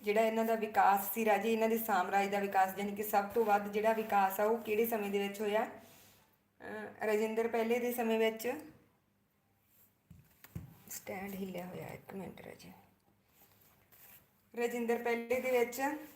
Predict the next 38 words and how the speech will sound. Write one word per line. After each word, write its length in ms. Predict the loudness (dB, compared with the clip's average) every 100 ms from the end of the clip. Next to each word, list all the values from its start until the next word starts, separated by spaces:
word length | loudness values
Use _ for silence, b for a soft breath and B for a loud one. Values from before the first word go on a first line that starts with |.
| -6
ਜਾਂ 220 | 2 4
ਰਾਜਿੰਦਰ 420 | 6 2 0 0
ਦੂਜੇ 320 | -2 -2 0 2
ਦੇ 100 | 2
ਕਾਲ 240 | 2 4
ਵਿੱਚ 240 | 2 4
ਹੋਇਆ 140 | 2 2
ਸੀ 200 | 0 -6 -4
ਜਾਂ 180 | 0 2
ਆਦਿਤਿਆ 460 | 2 2 2 2
ਪਹਿਲੇ 300 | 4 4 4
ਦੇ 100 | 2
ਕਾਲ 240 | 4 4 4
ਵਿੱਚ 220 | 2 2
ਹੋਇਆ 200 | 2 2
ਸੀਗਾ 400 | 0 4 4 4 B B B -4
ਜਾਂ 160 | -2 0
ਪ੍ਰਾਂਤਕ 460 | 2 2 2 -2
ਪਹਿਲੇ 300 | 0 2 2
ਦੇ 100 | 2
ਕਾਲ 220 | 6 6
ਵਿੱਚ 220 | 4 -4 -4
ਹੋਇਆ 180 | -6
ਸੀ? 140 | -6 -12 -20 _ b b b b _ -18
ਤਾਂ 100 | -12
ਚੋਲ 340 | -4 -2 -2
ਸਾਮਰਾਜ 440 | -2 -2 0 0
ਦਾ 140 | 0 0
ਜਿਹੜਾ 220 | 0 2
ਵਿਕਾਸ 480 | 0 4 6 6 2
ਹੈ 80 | 0
ਬਈ 380 | 0 -2 -6 -16 -12 -8
ਉਹ 80 |
ਕਿਹਦੇ 400 | -8 -6 -2 0
ਕਾਲ 280 | 4 4 4
ਵਿੱਚ 240 | 2 -2 -2
ਹੋਇਆ 280 | 2 2
ਸੀਗਾ? 360 | 0 0 2